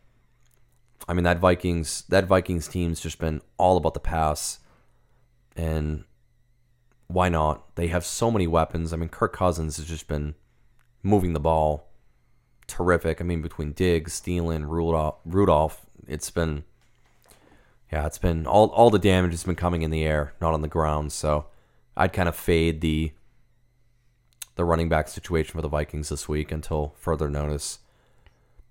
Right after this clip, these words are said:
And Will Fuller, still that strain hammy. He's week to week.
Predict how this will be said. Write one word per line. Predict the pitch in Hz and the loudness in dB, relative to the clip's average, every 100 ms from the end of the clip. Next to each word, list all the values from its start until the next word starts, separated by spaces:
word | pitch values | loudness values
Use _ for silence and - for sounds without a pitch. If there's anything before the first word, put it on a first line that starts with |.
| _ _ - | _ _ -4
And | 98 98 98 98 92 90 | 2 4 4 2 -2 0
Will | 92 104 | 4 4
Fuller, | - 90 92 90 - - _ - _ _ _ _ - | 4 4 4 2 -8 -20 _ -20 _ _ _ _ -14
still | - - 98 | -10 4 6
that | 95 - | 6 4
strain | - 101 90 | 0 2 2
hammy. | 92 90 90 87 - | 2 2 0 -4 -8
He's | 98 92 | -4 -4
week | 92 92 - | 0 -2 0
to | 85 | -2
week. | 98 107 - - | 0 0 -4 -20